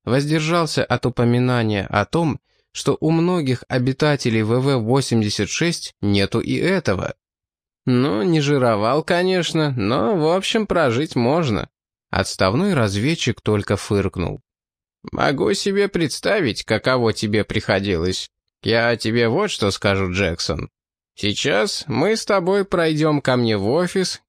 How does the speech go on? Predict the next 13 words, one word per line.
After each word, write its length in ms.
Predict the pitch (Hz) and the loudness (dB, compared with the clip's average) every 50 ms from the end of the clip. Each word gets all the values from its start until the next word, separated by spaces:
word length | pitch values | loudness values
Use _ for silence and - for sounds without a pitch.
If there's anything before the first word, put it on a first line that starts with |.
| _ | _
и 220 | - 160 175 180 196 | -4 0 0 2 2
заполним 680 | 196 208 214 202 - - 165 175 190 190 196 196 190 | 2 0 0 -2 0 0 0 2 2 2 0 0 -2
все 220 | 175 - - 147 160 | -2 0 0 0 0
бумажки. 760 | 160 170 180 165 127 110 101 101 98 - - - 82 82 92 - _ _ _ _ - | 2 2 2 2 2 2 2 2 0 -2 -2 -2 -2 -2 -2 -4 _ _ _ _ -4
Я 480 | - 87 - - 180 196 196 196 190 | -4 0 2 2 2 2 2 2 0
беру 400 | 175 139 139 151 160 160 175 175 160 | 0 0 0 0 2 2 0 0 0
тебя 380 | - 151 143 143 156 160 156 | 0 -2 0 2 2 2 2
на 140 | 151 147 143 | 2 2 0
испытательный 720 | 131 - - - 127 117 147 151 147 - - 127 123 120 117 | -2 -2 -2 -2 0 2 2 0 0 0 0 2 2 2 0
срок. 500 | - - - 135 151 143 113 - - - _ _ _ _ _ _ _ _ _ | 0 0 0 2 2 2 0 -2 -6 -16 _ _ _ _ _ _ _ _ _
На 220 | - - - 233 240 | -4 -2 0 0 2
месяц, 420 | 240 208 139 104 - 98 85 76 | 2 2 2 2 0 0 -2 -2
скажем. 560 | - - - 113 98 98 98 98 98 90 85 | -4 -4 0 0 2 2 2 0 0 -2 -2